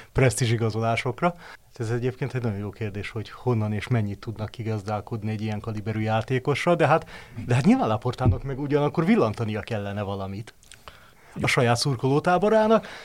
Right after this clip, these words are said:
és szerintem ezt már mondtuk, hogy ez, ez a too big to fail, nem? Egy bizonyos szint fölött. Akkora, akkora szuperklubokról van szó, hogy mondjuk, hogy azt csinál, amit akar, a Bayern München inkább kivétel abban,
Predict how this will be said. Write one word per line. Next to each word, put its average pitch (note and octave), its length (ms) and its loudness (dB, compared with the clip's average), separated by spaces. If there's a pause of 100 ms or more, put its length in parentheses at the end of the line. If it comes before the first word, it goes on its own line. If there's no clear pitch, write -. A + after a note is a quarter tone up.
(260)
és F3 140 2
szerintem A3 300 4
ezt B3 140 4
már C4+ 120 2
mondtuk, C#3 300 2
hogy C#3+ 360 -2 (360)
ez, E3 180 0
ez F#3 200 4
a F3+ 60 8
too F3 180 2
big A#2 180 0
to C3+ 120 -6
fail, G#2 440 -4 (100)
nem? F3 360 4 (140)
Egy C#3 240 -2
bizonyos B2 360 4
szint A#2+ 220 -2
fölött. G2+ 380 -8
Akkora, D3 460 4
akkora C3+ 260 4
szuperklubokról A#2+ 800 -2
van A#2 120 -4
szó, C#3+ 220 -4
hogy C#3+ 160 0 (320)
mondjuk, D#3 300 4
hogy C3+ 120 6
azt D3 180 8
csinál, C3 180 4
amit B2+ 180 2
akar, D#3 200 6
a D#3 40 8
Bayern D3 300 6
München D#3+ 280 6
inkább E3 280 4
kivétel C3 420 4
abban, B2 280 2